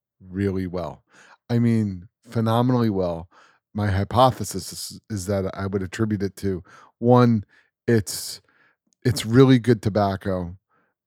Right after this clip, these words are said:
Two, that the closeness, the, that, that coffin that the Culebras come in and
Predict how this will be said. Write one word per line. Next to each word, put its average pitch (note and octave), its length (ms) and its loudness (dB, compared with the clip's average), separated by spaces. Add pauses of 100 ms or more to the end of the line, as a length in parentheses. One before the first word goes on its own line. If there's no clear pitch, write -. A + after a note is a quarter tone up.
(160)
Two, A#2 580 6 (640)
that B2 280 0
the A2 80 -4
closeness, A2 800 2 (380)
the, A2+ 520 0 (120)
that, A2+ 400 2
that A#2+ 440 2 (640)
coffin A2 640 4 (380)
that G#2+ 380 0 (280)
the A2 120 -4
Culebras G#2+ 560 0
come B2+ 240 2
in F2 280 -2 (500)
and G#2+ 640 0